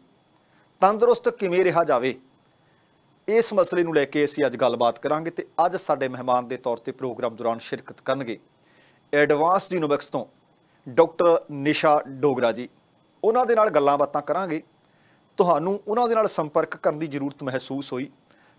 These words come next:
ਤਾਂ ਸਕਰੀਨ ਦੇ ਉੱਤੇ ਉਹਨਾਂ ਦੇ ਨੰਬਰ ਵੀ ਡਿਸਪਲੇ ਕੀਤੇ ਜਾਣਗੇ, ਤੁਸੀਂ ਉਹਨਾਂ ਦੇ ਨਾਲ ਸੰਪਰਕ ਕਰ ਸਕੋਗੇ। ਪਰ ਕੁਝ ਇੱਕ ਖਾਸ ਬਿਮਾਰੀਆਂ ਦੇ ਮੁਤਲਕ ਅੱਜ ਦੇ ਪ੍ਰੋਗਰਾਮ ਦੌਰਾਨ ਅਸੀਂ ਡਿਸਕਸ਼ਨ ਕਰਾਂਗੇ।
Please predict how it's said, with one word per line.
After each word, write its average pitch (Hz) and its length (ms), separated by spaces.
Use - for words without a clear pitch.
ਤਾਂ 208 120
ਸਕਰੀਨ 185 500
ਦੇ 220 80
ਉੱਤੇ 196 220
ਉਹਨਾਂ 208 140
ਦੇ 208 80
ਨੰਬਰ 170 280
ਵੀ 175 100
ਡਿਸਪਲੇ 147 360
ਕੀਤੇ 123 240
ਜਾਣਗੇ, 117 320
ਤੁਸੀਂ 196 320
ਉਹਨਾਂ 226 180
ਦੇ 214 80
ਨਾਲ 196 100
ਸੰਪਰਕ 143 440
ਕਰ 120 120
ਸਕੋਗੇ। 131 400
ਪਰ 180 100
ਕੁਝ 233 280
ਇੱਕ 247 220
ਖਾਸ 180 500
ਬਿਮਾਰੀਆਂ 151 480
ਦੇ 170 60
ਮੁਤਲਕ 147 600
ਅੱਜ 135 60
ਦੇ 139 120
ਪ੍ਰੋਗਰਾਮ 127 460
ਦੌਰਾਨ 120 340
ਅਸੀਂ 135 180
ਡਿਸਕਸ਼ਨ 123 420
ਕਰਾਂਗੇ। 147 360